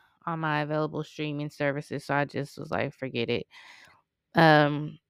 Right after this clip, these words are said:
and then also, I did wanna mention that there, in twenty twenty, they did do a remake, so The Craft Legacy. That movie, I did watch it, I think, uh, a few years ago,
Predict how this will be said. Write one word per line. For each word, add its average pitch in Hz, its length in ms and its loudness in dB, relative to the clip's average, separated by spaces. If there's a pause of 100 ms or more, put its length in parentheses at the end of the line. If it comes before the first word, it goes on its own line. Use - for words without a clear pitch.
(460)
and 180 280 4
then 185 480 4
also, 220 500 4
I 160 140 4
did 233 200 2
wanna 220 240 -2
mention 196 500 -4
that 165 260 0
there, 185 340 4
in 175 220 0
twenty 233 320 0
twenty, 190 420 -4
they 165 440 2 (140)
did 196 220 6 (140)
do 180 200 4
a 165 100 2
remake, 185 580 2 (320)
so 180 240 8
The 165 140 4
Craft 180 580 4
Legacy. 196 720 2 (960)
That 185 300 4
movie, 185 760 0 (180)
I 214 300 4
did 202 400 -2
watch 165 420 -2
it, 220 240 -2 (1400)
I 170 100 -4
think, 233 400 -4 (180)
uh, 165 380 0
a - 60 -10
few 240 160 -2
years 185 320 0
ago, 208 360 0